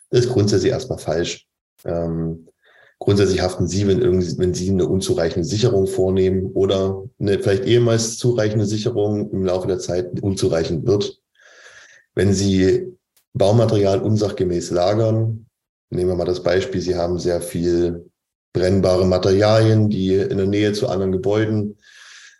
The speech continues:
aufgehäuft und aufgetürmt sind. Also bei mir in der Straße, wo ich wohne, wird gerade ein Haus saniert. Da liegt seit Wochen, äh, brennbares Dämmmaterial in großen Bergen mit zwei Meter Abstand zu den Hausfassaden, ne, solche Beispiele.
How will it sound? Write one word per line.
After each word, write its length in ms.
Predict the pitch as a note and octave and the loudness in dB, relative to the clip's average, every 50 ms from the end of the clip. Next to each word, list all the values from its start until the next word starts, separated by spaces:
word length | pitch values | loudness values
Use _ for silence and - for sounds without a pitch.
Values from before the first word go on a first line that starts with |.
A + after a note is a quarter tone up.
| _ _ - | _ _ 0
aufgehäuft 640 | A2 A#2+ A#2+ - - A2+ F#2+ G2 G2 G#2 G2+ G2+ F#2 | 2 2 2 2 0 0 0 2 2 2 2 0 -2
und 80 | F2+ - | -2 0
aufgetürmt 640 | - B2 A#2+ - - G#2+ - - G#2 G#2 G#2+ G#2 | 0 0 0 0 -2 -2 -2 -2 0 0 0 -2
sind. 540 | - - G#2+ G#2 G#2 G2+ G2+ G2+ - - _ _ _ | -2 -2 -2 -2 -2 -4 -6 -8 -10 -14 _ _ _
Also 320 | - G2+ F2+ F#2 F#2 F2+ F2+ - | -10 -10 -6 -6 -6 -6 -4 -2
bei 100 | F#2+ F#2+ | 0 2
mir 140 | G2+ G#2 G#2+ | 4 4 4
in 60 | G#2+ | 4
der 60 | G2+ | 4
Straße, 360 | G2 - - G#2 G2+ G2+ G#2 F#2 | 2 2 2 2 2 2 2 2
wo 80 | F2 | 0
ich 100 | - F2+ | 0 2
wohne, 260 | G2 F#2+ G2+ G2+ F#2+ | 2 2 2 2 2
wird 140 | F2 F#2 F2+ | 2 0 0
gerade 240 | - - F2 F2 F#2 | 0 -2 -2 0 0
ein 60 | F#2 | 0
Haus 220 | G2 G#2 A2+ - G#2+ | 0 0 0 0 0
saniert. 340 | G2+ G2+ G2+ G2 G2 - | -2 0 0 0 0 0
Da 60 | F2 F2 | -2 -2
liegt 260 | E2+ F#2 F2+ - - | -2 -4 -6 -8 -4
seit 440 | - F2+ F2+ F2+ - - - - E2 | -2 -2 0 -2 -2 -6 -10 -4 -2
Wochen, 480 | G2 G2+ G#2 A2+ G2+ G2 G2 G2+ G2 G2 | -2 -2 0 0 0 0 0 -2 -4 -4
äh, 200 | - F#2+ F#2 F#2 | -4 -2 -2 -2
brennbares 440 | F2+ - F2+ F2+ G2 G2 F#2 F#2 F2+ | -2 -2 -2 0 0 0 0 -2 -2
Dämmmaterial 720 | - F#2+ F#2 G2 F#2+ F#2+ F#2+ F#2 F2 F2 F2 F2+ F#2+ G2 | -2 -2 -2 -2 0 0 0 0 0 2 0 0 0 0
in 100 | F2 F#2 | -2 -4
großen 400 | F2+ - - F#2 F#2+ F#2 F#2+ F2+ | -6 -4 -2 -2 -2 0 -2 -2
Bergen 580 | - F2+ E2+ F2+ F#2 F#2 G2 F#2+ F#2+ F#2+ F#2+ - - _ _ _ _ _ - | -2 0 0 0 0 0 0 -2 -2 -4 -6 -10 -16 _ _ _ _ _ -8
mit 280 | F2 F2+ - - - | -8 -8 -8 -12 -10
zwei 200 | - - E2+ F2+ | -6 -4 -2 0
Meter 240 | G2 G2 - F2 - | 0 0 -2 -2 -4
Abstand 340 | F2 - - - F#2 E2+ - | -4 -6 -6 -6 -6 -4 -2
zu 80 | - | -4
den 100 | F2+ E2 | -4 -2
Hausfassaden, 720 | E2 F2+ A#2 A#2 - G#2+ G2+ G2 - F#2 F2+ F#2 F#2 F#2+ F#2 | 0 -2 -2 -2 -2 -2 -4 -2 -2 -2 -2 0 0 0 -2
ne, 140 | F#2+ A2 A#2 | 0 0 0
solche 240 | F#2+ F#2 F2+ G2 F#2+ | 0 0 0 -2 -2
Beispiele. 600 | - F2 F2+ F2+ - - - F2 E2+ F2+ F2+ F2+ | -2 -2 -2 -4 -4 -6 -6 -2 -2 -2 -2 -4